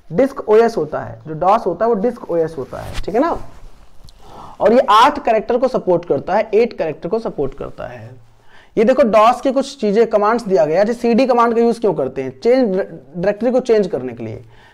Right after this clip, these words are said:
सीएलएस कमांड का यूज़ करते हैं चीजों को क्लियर करने के लिए, साफ करने के लिए। कॉपी का कमांड का यूज़, कॉपी, मतलब जैसे हम लोग अभी क्या करते हैं,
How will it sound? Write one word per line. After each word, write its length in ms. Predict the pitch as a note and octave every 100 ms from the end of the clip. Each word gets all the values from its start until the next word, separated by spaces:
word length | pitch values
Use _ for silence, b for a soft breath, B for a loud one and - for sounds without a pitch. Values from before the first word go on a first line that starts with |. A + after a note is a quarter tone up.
| -
सीएलएस 360 | - A#3 C4
कमांड 280 | C4+ B3+ B3+
का 60 | B3
यूज़ 180 | B3+ A#3+
करते 280 | A#3 A#3+
हैं 380 | B3 B3+ B3+ A#3+ _ -
चीजों 220 | A3 G#3+
को 80 | C4
क्लियर 380 | B3+ A#3+ B3+ C4
करने 340 | G#3+ E3+ D3+
के 80 | C3
लिए, 220 | A#2+ G#2
साफ 360 | - G3+ A#3 A3+
करने 240 | D#3 D3
के 100 | A#2+
लिए। 220 | A#2 A2+ b b -
कॉपी 280 | A#3+ C#4+ C#4
का 100 | C4
कमांड 320 | A#3 A#3 A#3+
का 100 | A#3
यूज़, 140 | B3 A#3+
कॉपी, 260 | - G3+
मतलब 220 | G#3 B3+ C#4
जैसे 180 | B3+
हम 120 | C#4+ C#4
लोग 200 | C#4+ F#3+
अभी 240 | G3+ C4
क्या 160 | C4 G#3+
करते 260 | G#3 -
हैं, 320 | C#3 A#2+ A#2